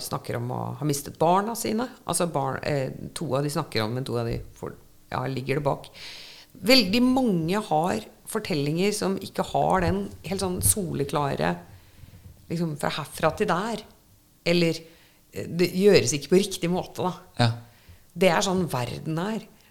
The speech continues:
Speaker 1: Og på en måte så vil jeg lage noe som handler om verden, da. Men jeg, jeg tror også det, det kan provosere folk, da, innenfor kunst, for dette er på en måte det, det,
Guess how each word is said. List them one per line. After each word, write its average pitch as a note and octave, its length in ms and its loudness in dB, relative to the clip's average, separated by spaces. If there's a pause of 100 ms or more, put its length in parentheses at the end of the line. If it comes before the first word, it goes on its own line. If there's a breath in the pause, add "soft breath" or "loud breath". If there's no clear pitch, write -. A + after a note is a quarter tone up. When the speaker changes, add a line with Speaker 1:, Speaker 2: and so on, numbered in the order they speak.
(140)
Speaker 1:
Og F3+ 120 0
på G3 80 6
en F#3+ 80 6
måte F#3+ 160 4
så F#3 80 -4
vil E3+ 220 2
jeg D#3+ 240 6
lage C#3 400 4 (100)
noe C3+ 320 2
som D3 240 -2
handler C3+ 320 -2
om C3+ 140 -2 (260)
verden, A#2+ 320 0
da. D#3 160 -2
Men G#3+ 160 2
jeg, - 240 4
jeg - 220 -2
tror - 120 -6
også - 220 -2
det, F#2+ 420 -2
det - 140 -4
kan D3 180 0
provosere D3+ 720 2
folk, - 280 -2
da, C#3+ 80 0 (180)
innenfor D#3 320 -4
kunst, C3 240 -4
for D3+ 80 0
dette D3 180 0
er - 60 -4
på D3+ 100 -4
en C3+ 60 -6
måte C#3 240 -6
det, C3+ 140 -2 (240)
det, C3 160 -2